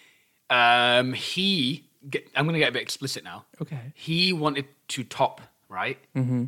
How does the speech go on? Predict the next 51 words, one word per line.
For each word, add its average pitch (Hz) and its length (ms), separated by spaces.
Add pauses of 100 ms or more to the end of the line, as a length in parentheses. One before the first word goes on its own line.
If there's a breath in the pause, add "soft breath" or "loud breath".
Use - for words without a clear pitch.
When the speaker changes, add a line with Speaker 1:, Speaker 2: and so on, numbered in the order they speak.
(100)
Speaker 1:
I 143 180
wasn't 123 320
ready 131 200
for 117 140
that. 92 180 (760)
Speaker 2:
Okay. 135 360 (580)
Speaker 1:
E-, 143 80
e-, 139 360
everyone 117 300
read 110 140
between 156 180
Speaker 2:
You 170 120
Speaker 1:
the 165 40
lines. 165 80 (160)
Speaker 2:
weren't - 60
prepared. 139 500
Speaker 1:
I 160 160
wasn't, 175 240
I 165 100
wasn't, 175 220 (100)
'cause 170 120
I 147 80
just 160 180
ate 120 240
it, 110 80
right? 123 400
I, 135 100
I 135 40
was 135 180
not 139 160
prepared. 110 380
Speaker 2:
Yeah. 139 220 (260 loud breath)
Speaker 1:
So 170 240
I 170 60
was 175 100
like, 190 240
"Well, 247 100
that's 220 220
not 151 160
gonna 127 140
happen." 107 500 (440 soft breath)
And, 139 880 (300)
um, 127 680 (1080 soft breath)
I 165 100
think 247 200
we 240 60
just 156 260
did 175 160
a 196 80
few 220 240
things 277 500